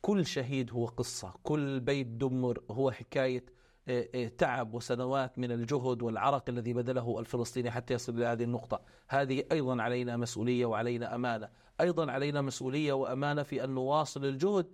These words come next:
حتى تعود الابتسامة لغزة ولأهل غزة ما بعد هذا ال-، ال-، العدوان. الأهم من ذلك كله هذا فيما يتعلق بوضعنا الداخلي، لكن فيما يتعلق بوضعنا الخارجي أقول بأنه إحنا نجحنا اليوم في أن نحفر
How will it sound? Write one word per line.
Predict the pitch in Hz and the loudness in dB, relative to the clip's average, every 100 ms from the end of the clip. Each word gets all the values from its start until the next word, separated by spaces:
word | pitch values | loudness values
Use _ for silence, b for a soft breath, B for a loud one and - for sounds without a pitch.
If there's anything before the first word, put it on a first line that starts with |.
| B B | B B
حتى | - 139 - | -6 -2 -2
تعود | 131 123 143 127 | 0 0 0 0
الابتسامة | 123 120 123 - 127 120 120 | -2 -2 -2 0 0 0 -2
لغزة | 117 135 120 123 120 | 0 0 0 0 0
ولأهل | 113 107 139 131 127 | 0 0 0 0 0
غزة | 123 120 123 b b - | 0 -2 -4 b b 0
ما | 135 | 2
بعد | 139 135 127 | 4 0 0
هذا | 127 117 120 120 | 0 2 0 0
ال-، | 120 117 | -2 -2
ال-، | 120 117 | -2 -2
العدوان. | 113 117 110 120 123 110 b b - | 0 0 0 2 0 0 b b -6
الأهم | 120 113 123 156 | -2 -2 -2 0
من | 131 120 | 0 2
ذلك | 131 123 - | 2 2 -2
كله | 117 - 123 113 120 113 | -4 -2 -2 0 -2 2
هذا | 117 113 | 2 2
فيما | 117 117 | -2 -2
يتعلق | 113 117 120 - | -2 0 0 0
بوضعنا | 120 120 107 | -2 0 0
الداخلي، | 113 113 135 - 104 - b b | -2 2 0 0 -8 -10 b b
لكن | 117 113 | -2 0
فيما | 113 127 120 | 0 0 0
يتعلق | - 110 123 120 | 0 2 2 2
بوضعنا | 117 117 120 123 113 113 | 0 0 0 0 -2 -2
الخارجي | 107 127 123 120 | 0 0 0 0
أقول | 107 - 123 127 127 b b - | -4 0 2 2 -4 b b 0
بأنه | 123 127 135 | 2 2 0
إحنا | - 139 123 117 - _ _ _ _ _ | -2 -2 -2 -4 -14 _ _ _ _ _
نجحنا | 135 123 117 - 156 | 0 2 2 2 0
اليوم | 117 117 113 - b b b b | 0 0 -2 -6 b b b b
في | - 135 - | 0 0 2
أن | 127 127 | 0 0
نحفر | 139 - - 131 127 135 | -2 -4 0 2 2 -2